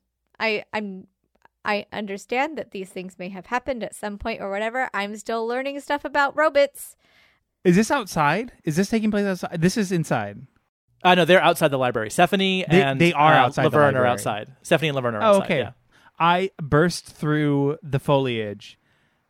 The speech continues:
Speaker 2: and I'm saying, "Hey, I'm back. No need to say hello. Let's go to the Pantheon."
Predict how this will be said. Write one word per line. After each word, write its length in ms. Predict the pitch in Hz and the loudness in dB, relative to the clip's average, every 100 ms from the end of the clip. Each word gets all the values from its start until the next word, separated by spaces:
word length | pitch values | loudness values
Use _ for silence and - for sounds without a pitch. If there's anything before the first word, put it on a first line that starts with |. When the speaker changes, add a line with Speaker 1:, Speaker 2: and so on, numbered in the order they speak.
| _ - | _ -4
Speaker 2:
and 80 | 143 | -2
I'm 100 | 131 | 0
saying, 380 | 151 143 123 - _ - | 0 0 -2 -8 _ 0
"Hey, 240 | 202 208 | 2 2
I'm 120 | 208 | 0
back. 320 | 185 156 151 - | 0 -2 -2 -4
No 180 | 151 | 0
need 100 | 156 | 0
to 60 | 170 | 0
say 160 | 165 160 | -2 -2
hello. 260 | 147 135 139 | 0 0 2
Let's 240 | 139 - | 0 -2
go 80 | 147 | -4
to 60 | 123 | -4
the 60 | |
Pantheon." 560 | 117 120 110 104 101 | -4 -4 -4 -8 -10